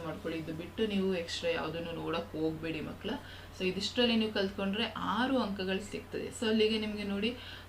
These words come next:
ಹತ್ತು ಅಂಕ, ಇಪ್ಪತ್ತು ಅಂಕ ಆಯ್ತು, ಪ್ಲಸ್ ಏಳು ಅಂಕ, ಪ್ಲಸ್ ಆರು ಅಂಕ. So ಬಹಳ ಈಸಿಯಾಗಿ ನೀವು ಇಲ್ಲಿ ಮೂವತ್ಮೂರು ಅಂಕಗಳನ್ನ ನೀವು ಗಳಿಸ್ಲಿಕ್ಕೆ ಸಾಧ್ಯ ಆಯ್ತು. ಹಾಗಾಗಿ ಅದಷ್ಟನ್ನು ಪ್ರಾಕ್ಟೀಸ್ ಮಾಡ್ಕೊಳ್ಳಿ.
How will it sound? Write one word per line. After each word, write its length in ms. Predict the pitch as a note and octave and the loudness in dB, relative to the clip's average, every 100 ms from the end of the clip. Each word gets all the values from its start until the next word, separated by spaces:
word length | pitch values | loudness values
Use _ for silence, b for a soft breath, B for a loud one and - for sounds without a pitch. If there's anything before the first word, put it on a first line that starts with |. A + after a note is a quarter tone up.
| F#3 | -6
ಹತ್ತು 320 | F#3 - A#3 | -6 2 4
ಅಂಕ, 240 | A3 G#3+ | 4 2
ಇಪ್ಪತ್ತು 580 | - G3+ - A3+ - A#3 | -2 -2 0 0 4 2
ಅಂಕ 220 | G#3+ G#3 G#3+ | 2 -2 0
ಆಯ್ತು, 280 | G3+ G#3 A#3 | 0 0 0
ಪ್ಲಸ್ 420 | A3 A3 A3 - | 2 2 0 0
ಏಳು 300 | G3+ G3+ G#3+ | 2 4 2
ಅಂಕ, 220 | G3+ G3+ A3+ C4+ B B - | -2 -4 -4 -6 B B -2
ಪ್ಲಸ್ 240 | B3+ C4+ - | 4 4 4
ಆರು 300 | F#3+ F3+ E3+ | 0 2 -2
ಅಂಕ. 240 | D#3+ - - - - | -4 -6 -10 -12 -2
So 100 | A3+ | 2
ಬಹಳ 320 | F#3+ - G3+ B3 | 2 2 4 6
ಈಸಿಯಾಗಿ 580 | B3 G#3+ G#3+ A3+ A3 A3 | 6 4 4 4 4 4
ನೀವು 180 | A3 G#3+ | 2 0
ಇಲ್ಲಿ 280 | G3+ B3+ - B B B | 2 2 0 B B B
ಮೂವತ್ಮೂರು 640 | G3+ G#3 G3+ G#3+ A3 C4+ C4 | 0 2 2 2 4 6 6
ಅಂಕಗಳನ್ನ 560 | A3 - G#3+ G3+ G3 F#3+ | 4 2 4 6 6 4
ನೀವು 440 | F#3+ A3 G4 A4 - - | 6 6 4 2 -4 0
ಗಳಿಸ್ಲಿಕ್ಕೆ 600 | F#3 F#3 - F#3 - C#4+ - - - - - | 2 2 -2 -6 0 0 0 -10 -16 -16 -8
ಸಾಧ್ಯ 380 | G3+ F3 D#3+ F#3 | -2 -2 -2 -4
ಆಯ್ತು. 320 | E3 - - - B B B - | -4 -6 -10 -12 B B B -6
ಹಾಗಾಗಿ 380 | G#3 G#3 G3+ B3+ | 2 4 6 6
ಅದಷ್ಟನ್ನು 600 | C4+ F3 G#3 - A3 G#3+ | 4 2 0 0 0 0
ಪ್ರಾಕ್ಟೀಸ್ 540 | G3 F3+ - F3 E3 F#3 | 0 -2 -4 -8 -8 -8
ಮಾಡ್ಕೊಳ್ಳಿ. 420 | F3 - F#3+ | -8 -4 0